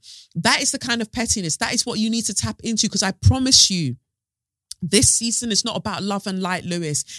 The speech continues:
It's great that you've learned all of the things that you've learned and, you know, you're doing Zen and you're doing Baby Boy,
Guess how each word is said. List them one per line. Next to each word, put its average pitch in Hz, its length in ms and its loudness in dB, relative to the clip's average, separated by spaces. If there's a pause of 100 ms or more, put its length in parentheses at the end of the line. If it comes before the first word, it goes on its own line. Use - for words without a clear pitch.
It's - 160 0
great 226 320 -2
that 190 140 -4
you've 190 160 -4
learned 196 240 -2
all 208 160 -4
of 190 80 -6
the 185 80 -6
things 202 240 -6
that - 140 -6
you've 160 240 -6
learned 175 440 -2 (220)
and, 175 240 -2
you 196 80 -2
know, 185 80 -4
you're 170 240 -2
doing 190 380 -2
Zen 165 400 -2
and 156 100 -6
you're 160 100 -4
doing 175 240 -4
Baby 170 300 -6
Boy, 160 300 -6